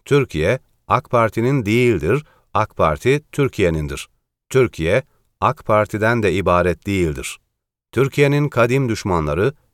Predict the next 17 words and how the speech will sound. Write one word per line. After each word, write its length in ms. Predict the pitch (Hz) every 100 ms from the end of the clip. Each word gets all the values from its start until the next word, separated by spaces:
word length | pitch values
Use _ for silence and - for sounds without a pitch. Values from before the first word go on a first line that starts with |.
| -
bilumum 540 | 95 131 127 113 95
müstevliler, 840 | 95 - 98 92 85 78 85 120 - _ _ _ _ -
ülkemize 560 | 107 117 117 117 127
ambargo 640 | - 92 98 110 135 127
koyanlar, 640 | 117 104 85 71 73 104 - _ _ _
hava 280 | - 87 110
savunma 460 | 107 104 107 110 127
sisteminden 760 | 131 - 110 107 104 101 101 90
bizi 200 | 92 98
mahrum 420 | 92 85 113 139
bırakmak 440 | 131 113 110 95
isteyenler, 680 | 101 - 90 71 76 101 - _ _ _ _
sınırlarımızda 880 | - 98 101 107 104 107 107 101 110
bize 200 | 92 127
karşı 380 | - 117 104 120
tatbikat 580 | 107 98 92 87 107 151
yapanlar, 600 | 131 117 92 69 98